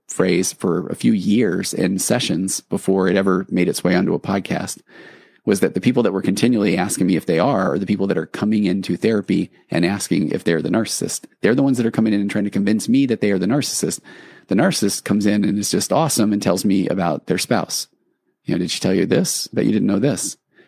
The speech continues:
And then if I say, "Oh man, let's talk about that next time in couples therapy," "Well, I don't want to make things awkward." And, and I get to see those kind of patterns. But if you're the one that is continually asking yourself that, that's, you're on the process of becoming. You are trying to figure things out. If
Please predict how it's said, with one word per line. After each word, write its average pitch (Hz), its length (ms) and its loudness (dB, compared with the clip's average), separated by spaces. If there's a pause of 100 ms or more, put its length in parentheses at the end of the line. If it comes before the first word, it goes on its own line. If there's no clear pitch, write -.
(140)
And 92 80 2
then 92 60 4
if 92 80 0
I 95 100 2
say, - 200 0
"Oh 151 120 0
man, 156 280 0
let's - 140 -4
talk 131 160 -2
about - 180 -2
that 92 160 0
next - 180 -2
time 101 140 2
in 82 60 0
couples 156 280 0
therapy," 95 180 0
"Well, 135 220 0
I 120 100 0
don't 107 120 -2
want 95 100 -4
to 90 40 -4
make 92 140 -8
things - 180 -6
awkward." - 320 -12 (500)
And, 101 300 2
and 104 200 2
I 139 140 2
get 147 120 0
to 104 80 -2
see 143 140 2
those 101 240 2
kind - 160 0
of - 60 -2
patterns. - 520 -4 (560)
But 104 260 2
if 98 180 -2
you're 113 140 2
the 120 100 0
one 110 180 0
that - 120 -2
is 95 140 -4
continually 110 760 0
asking 107 320 0
yourself - 320 -2
that, - 280 -4 (340)
that's, - 500 -2
you're 127 260 2
on 120 180 2
the 85 60 -2
process - 420 -2
of 82 60 -4
becoming. - 380 -4
You 107 200 2
are 98 140 -2
trying 85 200 -2
to 87 60 -2
figure 85 200 -2
things - 260 -4
out. - 220 -4
If - 180 -2